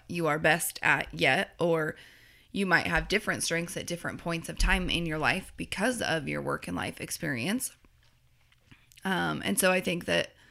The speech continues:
yeah, some, you maybe haven't developed some strengths yet because you haven't worked in an area that fits that strength. Um, and absolutely. So yeah, I mean, yeah, I think they change with time. I think my strengths are definitely different now than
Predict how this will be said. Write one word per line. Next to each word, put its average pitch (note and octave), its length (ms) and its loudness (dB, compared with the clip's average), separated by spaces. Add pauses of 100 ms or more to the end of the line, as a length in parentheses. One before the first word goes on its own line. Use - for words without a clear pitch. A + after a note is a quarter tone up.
(580)
yeah, F#3 360 8
some, F#3 480 -4 (240)
you F3 220 -4 (260)
maybe F#3 260 4
haven't A#3 280 4
developed D#3+ 400 0
some F3 160 -4
strengths F3+ 360 -2
yet G3 180 -2
because F3+ 320 -4
you G3 100 -4
haven't D3+ 560 -4 (580)
worked F3+ 400 2
in F3 160 0
an E3 120 2
area D#3 480 0
that D#3+ 300 0 (420)
fits - 300 0
that - 240 2
strength. - 520 -2 (760)
Um, D#3 600 -2 (680)
and F3+ 300 0
absolutely. G#3 580 2
So F#3 120 -2
yeah, G#3 180 4
I E3+ 140 2
mean, F3+ 200 -2
yeah, F#3 360 -2
I G3+ 60 -4
think F#3+ 180 -6
they F#3 100 -2
change F3 260 -4
with F3+ 100 -8
time. F#3+ 360 -4 (120)
I F#3+ 100 2
think F3 160 -2
my F3+ 140 4
strengths F#3 360 -2
are E3 120 -2
definitely F#3 500 -2
different - 300 -4
now D3+ 320 0
than D#3 340 -4